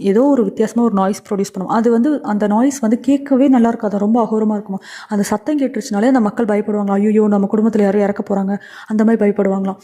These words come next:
இந்த மாதிரி கெட்ட விஷயங்களை சொல்றனால கெட்ட சகுனமா இந்த ஃபேரிஸ்க்கு அதுல, அஹ், ஃபேரிஸை நினைக்கிறாங்க. இந்த ஃபேரிஸ்லயும் வந்து யங்கான ஃபேரிஸும் இருக்கும், ஓல்டான ஃபேரிஸும் இருக்கும். ஓல்டான ஃபேரிஸ் வந்து பார்க்கறதுக்கு வந்து ஷார்ட்டா,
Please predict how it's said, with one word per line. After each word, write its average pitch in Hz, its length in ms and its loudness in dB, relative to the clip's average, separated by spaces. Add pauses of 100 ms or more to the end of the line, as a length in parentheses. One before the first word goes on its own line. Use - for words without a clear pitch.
(140)
இந்த 226 140 2
மாதிரி 240 180 4
கெட்ட 247 260 0
விஷயங்களை 220 400 0
சொல்றனால 208 420 0
கெட்ட 214 240 -2
சகுனமா 208 400 0
இந்த 208 120 -2
ஃபேரிஸ்க்கு 196 380 0
அதுல, 190 140 0 (280)
அஹ், 196 340 -2
ஃபேரிஸை 208 440 0
நினைக்கிறாங்க. 190 440 -4 (1300)
இந்த 240 260 2
ஃபேரிஸ்லயும் 247 520 0
வந்து 226 140 2
யங்கான 226 320 2
ஃபேரிஸும் 208 400 0
இருக்கும், 226 280 0
ஓல்டான 214 360 2
ஃபேரிஸும் 190 360 -4
இருக்கும். 208 240 -4
ஓல்டான 247 360 2
ஃபேரிஸ் 208 340 -2
வந்து 202 180 -4
பார்க்கறதுக்கு 202 460 -4
வந்து 208 120 0
ஷார்ட்டா, 202 420 -2